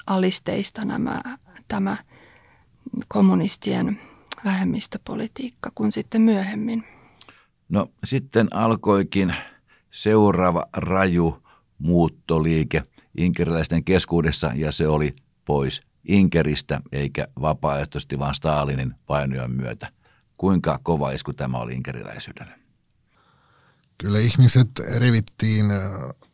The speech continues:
Speaker 3: kodeista, o-, omasta kulttuurista, omasta maastaan ja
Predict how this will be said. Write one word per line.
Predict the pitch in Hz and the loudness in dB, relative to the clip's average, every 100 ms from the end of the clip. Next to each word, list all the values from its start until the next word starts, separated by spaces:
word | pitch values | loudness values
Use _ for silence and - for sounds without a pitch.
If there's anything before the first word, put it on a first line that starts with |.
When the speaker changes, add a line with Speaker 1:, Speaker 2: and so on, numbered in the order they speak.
| _ _ _ - | _ _ _ 0
Speaker 3:
kodeista, | 113 104 101 - 101 | 2 4 2 2 0
o-, | 95 98 98 - - 113 | 0 0 -2 -4 -4 0
omasta | 101 98 101 - | 2 2 0 -2
kulttuurista, | 101 92 - 98 92 87 - 90 | -2 -2 -2 -2 0 -2 -2 -2
omasta | 87 92 - | -2 -4 -2
maastaan | 90 87 87 85 - - 82 82 82 90 | 0 0 0 -2 -4 -4 -4 -2 -4 -4
ja | 87 87 85 82 | -4 -4 -2 -4